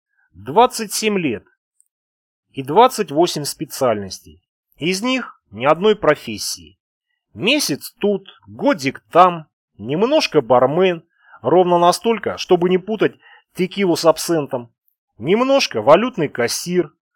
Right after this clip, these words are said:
Рубли и евро в ультрафиолете светятся по-разному.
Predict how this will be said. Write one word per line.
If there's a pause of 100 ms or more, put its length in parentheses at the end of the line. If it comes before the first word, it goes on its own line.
(240)
Рубли
и
евро
в
ультрафиолете
светятся
по-разному.